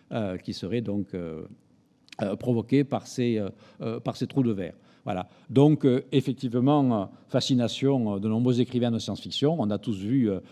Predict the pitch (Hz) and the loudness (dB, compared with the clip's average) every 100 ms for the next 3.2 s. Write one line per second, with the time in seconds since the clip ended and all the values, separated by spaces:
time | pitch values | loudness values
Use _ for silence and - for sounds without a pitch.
0 | - 117 113 - 131 135 107 95 98 104 | -10 -4 -4 0 0 2 0 -2 -2 -4
1 | 98 110 113 127 123 98 90 85 85 82 | -2 -2 0 2 2 0 -2 -6 -8 -6
2 | 101 92 87 104 - 90 98 95 95 117 | -4 -4 -4 -6 -6 -4 -4 -4 -2 -2
3 | 104 | -2